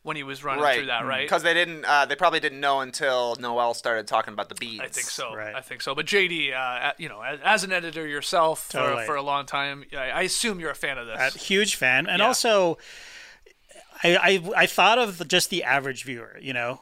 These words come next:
Speaker 3: like, the, the Herculean task to, for them, for the Survivor producers to explain to somebody who just tunes in once,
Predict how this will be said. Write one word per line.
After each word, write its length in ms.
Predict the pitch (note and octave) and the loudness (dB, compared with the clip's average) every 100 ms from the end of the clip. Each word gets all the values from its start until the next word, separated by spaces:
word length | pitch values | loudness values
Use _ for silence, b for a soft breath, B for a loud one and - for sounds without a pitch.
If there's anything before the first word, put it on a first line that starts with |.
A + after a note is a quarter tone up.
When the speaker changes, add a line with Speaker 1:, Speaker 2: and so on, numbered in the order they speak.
| _ | _
Speaker 3:
like, 440 | C3+ A#2+ - - _ _ - _ _ _ | 0 0 -2 -14 _ _ -20 _ _ _
the, 120 | G#3+ - _ - | -14 -14 _ -2
the 140 | - | 0
Herculean 680 | F3 D4+ D4+ C4 A3 G3+ E3+ | 2 2 4 2 4 2 -2
task 460 | - C#3 F3 - - | 2 4 4 0 -4
to, 240 | E3 E3 | -2 -2
for 240 | - E3+ | 0 0
them, 420 | D#3 D#3 D#3 D#3 - - | 4 4 2 -4 -10 -8
for 240 | - D#3 | -2 -2
the 280 | D3 D#3+ D3 | -2 -6 -4
Survivor 560 | - D3 E3 D#3 D3 _ _ _ | -2 2 2 2 -2 _ _ _
producers 460 | D3 C#3+ E3+ D3+ - | -4 -2 -2 -4 -6
to 140 | D#3 _ _ b b b | -10 _ _ b b b
explain 640 | G3+ - - G3 A#3+ A3 G3 | 0 0 0 2 4 2 0
to 240 | F3+ D#3 | 0 2
somebody 280 | - C4 C4 | 2 2 2
who 80 | G#3+ | 2
just 240 | F#3+ - | -2 -4
tunes 260 | - F#3+ E3 | -4 -2 -2
in 180 | D#3 B2+ | -2 0
once, 460 | C#3 D#3+ - - | 0 0 -2 -4